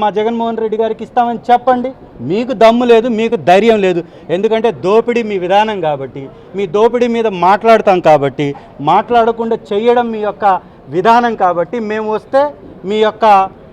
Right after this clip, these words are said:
ఎత్తుగడలు, పన్నాగాలు సాగవు కాబట్టి భయపడి మాకు ఇవ్వకుండా మీరు తప్పించుకుంటున్నారు. ఎందుకు రాం అసెంబ్లీకి? అసెంబ్లీకి వచ్చి కాదా, ఆ, గవర్నర్ గారి ముందు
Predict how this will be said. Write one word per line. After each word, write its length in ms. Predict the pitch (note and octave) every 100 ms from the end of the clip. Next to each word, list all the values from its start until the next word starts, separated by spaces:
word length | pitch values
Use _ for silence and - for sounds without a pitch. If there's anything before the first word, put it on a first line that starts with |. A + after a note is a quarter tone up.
| D3
ఎత్తుగడలు, 500 | F#3 A#3+ A3+ A3+ A3+ A3+ -
పన్నాగాలు 540 | F#3+ A3 A3+ G#3 G#3 G3+ -
సాగవు 320 | G3 A3 A#3 F#3
కాబట్టి 400 | F#3 F3+ E3+ B3 C#4+ - - - -
భయపడి 480 | E3+ A#3 A#3 G#3+ B3
మాకు 320 | G#3 F#3 F3
ఇవ్వకుండా 560 | E3+ G#3+ G#3+ F3 F#3+
మీరు 220 | B3 G#3+ G#3+ F3+
తప్పించుకుంటున్నారు. 760 | E3+ B3 A3+ G3 D3+ A#2+ A2 - - E3
ఎందుకు 220 | G3+ B3+
రాం 140 | C4+ C4+
అసెంబ్లీకి? 460 | C4 C#4+ B3 F3+ A#2 - - D3+
అసెంబ్లీకి 400 | D#3+ A#3 B3+ A#3
వచ్చి 180 | A3+ C#4 B3+
కాదా, 220 | A3 D4 C4+ F3+ - - - F#3+
ఆ, 160 | F#3+ E3+
గవర్నర్ 340 | G#3+ A#3+ B3 A#3
గారి 120 | A#3 A3+
ముందు 300 | A3+ A#3